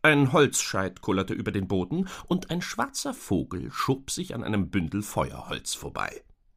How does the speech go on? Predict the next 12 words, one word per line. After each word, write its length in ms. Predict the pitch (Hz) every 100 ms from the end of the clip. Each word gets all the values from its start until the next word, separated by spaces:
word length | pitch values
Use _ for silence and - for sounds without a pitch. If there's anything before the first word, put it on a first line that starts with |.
| _ _ _ _ _ -
Ludmillas 840 | 208 233 247 214 214 254 254 -
Rabe 640 | 135 117 104 107 131 147
Gugelhupf 1000 | 127 107 120 - 85 80 101 - - - - - -
streckte 640 | - - 104 131 143 - 160
sich 320 | 160 165 -
gähnend, 680 | 139 123 139 180 233 247 - _ _
dann 220 | - 127 107
flatterte 480 | 139 - 123 -
er 120 | - -
zum 200 | 160 143
Hexenkessel 760 | - - - - - - -
hinauf. 540 | - - - - -